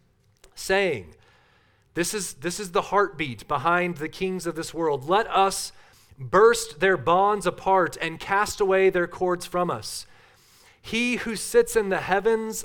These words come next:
laughs. The Lord holds them in derision. Then he will speak to them in his wrath and terrify them in his fury, saying, 'As for me, I have set my king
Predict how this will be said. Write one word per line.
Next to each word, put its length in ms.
laughs. 960
The 120
Lord 480
holds 440
them 200
in 140
derision. 640
Then 640
he 160
will 140
speak 380
to 100
them 260
in 140
his 220
wrath 480
and 200
terrify 640
them 320
in 180
his 160
fury, 380
saying, 480
'As 340
for 220
me, 420
I 340
have 260
set 440
my 240
king 560